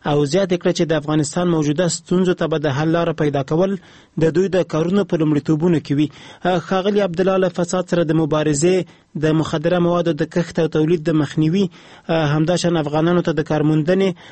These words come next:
او د کډوالو د ستونزو د هواري ژمنې وکړې. ښاغلي عبدالله ټینګار وکړ چې که چیرې د دوی ډله بریالۍ شي، د سولې او ثبات هڅې به یې په لومړیتوبونو کې وي.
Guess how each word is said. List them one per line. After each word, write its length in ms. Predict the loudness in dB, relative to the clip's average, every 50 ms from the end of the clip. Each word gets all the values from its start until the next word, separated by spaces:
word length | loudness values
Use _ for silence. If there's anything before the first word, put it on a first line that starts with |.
| -12 _ -4
او 80 | -2 -2 0 -2
د 140 | -2 -2
کډوالو 380 | -2 0 0 2 2 2 2 0
د 100 | 0 -2 -4
ستونزو 340 | -4 -2 0 0 0 0 0
د 100 | 0 0 0
هواري 260 | 0 2 2 0 0 0
ژمنې 240 | 0 2 2 2 2 0
وکړې. 240 | -2 -2 -2 -2 -2 -2 -4 -12 -20 -20 -14 -6 -2 0 0 0 0 0
ښاغلي 280 | -2 0 0 0 0 0 0
عبدالله 340 | 0 0 0 0 0 -2 0
ټینګار 260 | 0 0 2 2 2 0
وکړ 220 | 0 0 0 -2 -2 0
چې 120 | 0 0 0 0 -2 -8 -20 _ _ -4
که 100 | -2 -2 -2 0 0
چیرې 200 | 0 2 2 2 0
د 20 | 0 0
دوی 80 | 0 2 2
ډله 140 | 2 0 0 0 0
بریالۍ 340 | 0 0 2 2 0 0 0 0 -2
شي، 120 | -2 -2 -2 -4 -12 _ _ _ -6 -2 0
د 40 | 0 0 0
سولې 240 | 0 0 0 2 2 2
او 60 | 0 0 -2 -4
ثبات 260 | -4 -2 -2 -2 -2 -2 -2
هڅې 180 | -2 -2 -2 0 2
به 60 | 2
یې 80 | 2 2 2
په 60 | 0 0
لومړیتوبونو 580 | 0 0 0 -2 -2 -2 -2 0 0 0 0 -2 -2
کې 80 | -4 -2 -2
وي. 80 | -4